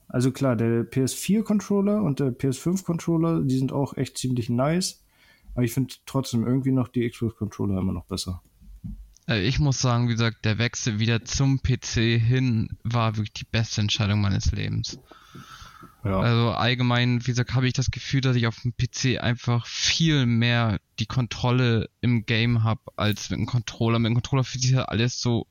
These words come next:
Speaker 2: schwammig an durch Sticks und so, wirklich mit der Maus, so. Ist
Speaker 1: Ja.
Speaker 2: irgendwie nochmal was anderes. Und wie gesagt, ich bin damit groß geworden. Also es ist, war nicht nur eine Frage der Zeit, bis ich wieder wechsle.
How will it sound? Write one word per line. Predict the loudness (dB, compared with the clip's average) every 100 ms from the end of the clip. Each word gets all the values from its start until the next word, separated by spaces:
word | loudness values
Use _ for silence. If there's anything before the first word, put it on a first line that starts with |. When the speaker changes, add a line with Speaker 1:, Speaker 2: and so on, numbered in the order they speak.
| -4
Speaker 2:
schwammig | -2 0 2 2 0
an | 0
durch | 0 -2
Sticks | -8 -8 -4 -4 -4 -2
und | 0
so, | 2
wirklich | 2 2 2 0 -2
mit | 0
der | 0
Maus, | 2 2 2 0
so. | 0 2 2 -2 -8 -18 -16 -14 -14 -14 -20 _ _ _ -4
Ist | 0
Speaker 1:
Ja. | 2
Speaker 2:
irgendwie | 4 4
nochmal | 4 2
was | -2 -2
anderes. | 0 2 0 0
Und | 0
wie | 2
gesagt, | 0 -2
ich | -2
bin | 0
damit | 2 0
groß | 0 -2 0
geworden. | -2 0 2 2 0
Also | 0 0 0
es | -2 -2
ist, | -2 -2 -2 -6 -10 -20 -18 -16 -14 -14 -14 -18 -20 -4
war | -2
nicht | 0 2
nur | 2
eine | 0
Frage | 0 2
der | 2 0
Zeit, | -2 -2 -6
bis | -4
ich | -4 -4
wieder | -2 0 2
wechsle. | 0 -4 -4 -2